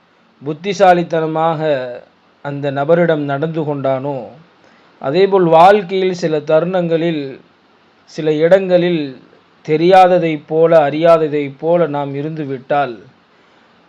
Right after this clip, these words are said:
பார்ப்பவர்கள் நம்மளை அறியாதவர்கள், முட்டாளாக எண்ணலாம். ஆனால் தோற்பது என்னவோ அவர்கள்தான். இந்த கதை உங்களுக்கு பிடித்திருந்தால்,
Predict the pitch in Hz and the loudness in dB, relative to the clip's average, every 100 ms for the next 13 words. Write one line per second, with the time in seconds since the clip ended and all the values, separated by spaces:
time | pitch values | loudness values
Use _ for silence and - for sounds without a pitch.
0 | - 151 185 208 175 196 190 190 175 170 | 0 4 4 2 0 0 2 2 2 0
1 | 170 165 156 147 131 143 151 175 175 170 | 0 -4 -4 -8 -8 -8 0 4 6 4
2 | 156 151 160 143 143 139 165 156 147 147 | 0 -2 -6 -6 -8 0 2 4 0 -2
3 | 139 143 143 135 123 113 - 135 143 135 | -10 -10 -8 -8 -10 _ -18 -10 -10 -10
4 | 127 151 170 175 165 147 147 143 143 156 | -6 -4 -4 -2 -4 -4 -6 -6 -4 -4
5 | 131 117 127 135 131 120 117 95 _ _ | -6 -8 -8 -8 -8 -10 -12 -14 _ _
6 | _ _ _ _ _ _ _ _ _ 131 | _ _ _ _ _ _ _ _ _ -12
7 | 123 117 143 151 175 160 139 120 123 131 | -10 -2 0 4 4 4 -2 -8 -12 -8
8 | 135 135 139 151 156 165 170 151 139 147 | -8 -6 -8 -6 -6 -4 -2 -2 2 4
9 | 160 131 | 4 2